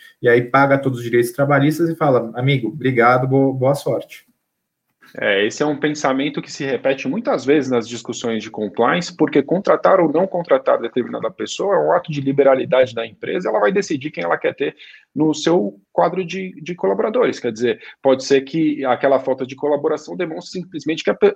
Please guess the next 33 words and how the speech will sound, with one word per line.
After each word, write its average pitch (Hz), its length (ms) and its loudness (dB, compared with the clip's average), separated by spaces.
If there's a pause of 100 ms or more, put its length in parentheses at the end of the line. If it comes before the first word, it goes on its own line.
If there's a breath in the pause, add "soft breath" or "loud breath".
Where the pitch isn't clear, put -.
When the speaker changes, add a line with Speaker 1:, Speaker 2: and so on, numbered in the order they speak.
Speaker 2:
que 175 60 4
a 170 40 8
empre-, 151 360 0
que - 100 2
a 131 100 8
pessoa 135 300 -2
não 180 100 2
está 196 240 0
comprometida 175 600 -2
o - 20 -10
bastante 160 420 0
com 339 400 -6
a 294 120 2
longevidade 170 600 4
da 185 100 -2
empresa, 156 480 -2
com - 100 -20
o 113 60 -16
sucesso 123 440 -4
da 131 120 -4
empresa, 139 340 -4
e 165 60 -8
você 165 260 -6
venha 143 320 2
julgar 139 300 4
aquilo 143 360 -2 (400 loud breath)
como 160 380 4
uma 175 180 2
postura, 139 640 4 (220)
é, 131 100 -4
pouco 135 380 -2
colaborativa, 117 960 -2
né? 117 160 -12